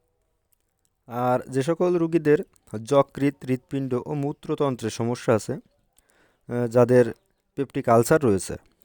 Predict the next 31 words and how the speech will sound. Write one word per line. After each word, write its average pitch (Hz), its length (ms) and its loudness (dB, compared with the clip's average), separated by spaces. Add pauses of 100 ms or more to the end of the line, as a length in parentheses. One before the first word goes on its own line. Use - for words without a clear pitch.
(200)
তারা 127 240 -6
যদি 143 180 -6
এই 139 100 0
ওষুধটি 120 480 -8 (520)
সেবন 147 280 -8
করতে 113 280 -6
চায়, 127 220 -6 (140)
তাহলে 120 180 -4
অবশ্যই 123 380 -4
কিন্তু 139 200 -10
সতর্কতার 127 560 -4
সাথে 110 240 -6 (340)
ওষুধটি 120 340 -12
সেবন 143 280 -6
করতে 92 300 -14
হবে। 80 120 -14 (1000)
আর 127 300 -8 (140)
বিশেষ 147 420 -8
করে 156 260 0 (320)
যে 127 180 -6
সকল 147 360 -2
মায়েরা 127 400 2
গর্ভাবস্থায় 117 760 2 (480)
এবং 117 320 -10
স্তন্যদানকালী 151 640 0
অবস্থায় 110 380 0
রয়েছেন, 127 280 -4 (800)
তারা 135 240 4
যদি 143 360 0
এই 131 120 2
ওষুধটি 123 480 -4